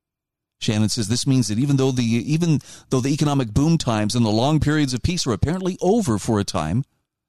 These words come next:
most people keep making choices that reflect what used to work, even though now all of the rules have changed. And what that means then is they make ineffective choices because they don't realize the rules have changed. For instance,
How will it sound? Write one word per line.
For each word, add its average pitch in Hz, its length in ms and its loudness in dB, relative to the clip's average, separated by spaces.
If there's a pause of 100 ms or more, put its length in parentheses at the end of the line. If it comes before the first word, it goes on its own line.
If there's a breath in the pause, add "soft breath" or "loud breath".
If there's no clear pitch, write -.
(520 soft breath)
most 160 360 0 (320)
people 131 400 -2
keep - 340 -6
making 139 380 0
choices 131 460 -2
that 113 100 -2
reflect 110 480 0 (340 soft breath)
what 135 140 0
used 135 380 0
to 123 80 -2
work, 82 340 -8 (480 soft breath)
even 151 240 2
though 143 160 2
now 135 220 2
all 113 240 2
of 135 80 -2
the 143 80 0
rules 107 340 2
have 113 80 -2
changed. 110 600 -2 (1160)
And 117 100 2
what 143 120 0
that 143 160 0
means 147 380 2
then 131 160 2
is 120 140 0
they 123 100 2
make 120 240 0
ineffective 147 720 0
choices 139 560 0
because 107 240 -2
they 101 100 -2
don't 98 260 -2
realize 151 500 2
the 139 100 0
rules 139 280 0
have 120 120 -2
changed. 120 420 0
For - 360 -2
instance, 190 340 2